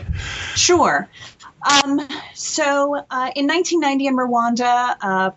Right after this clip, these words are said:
President, uh, Juvenal Habyarimana had been in power since nineteen seventy-one, um, almost twenty years.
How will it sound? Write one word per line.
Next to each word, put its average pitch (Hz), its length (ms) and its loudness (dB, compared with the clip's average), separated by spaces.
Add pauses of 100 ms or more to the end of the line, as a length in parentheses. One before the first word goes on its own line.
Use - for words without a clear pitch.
President, 269 920 0
uh, 196 180 0
Juvenal 233 480 2
Habyarimana 196 880 4
had 175 340 0
been 180 180 0
in 196 160 4
power 202 520 2
since 180 380 0
nineteen 196 400 4
seventy-one, 190 840 2
um, 175 480 0
almost 208 380 2
twenty 202 280 2
years. 202 520 0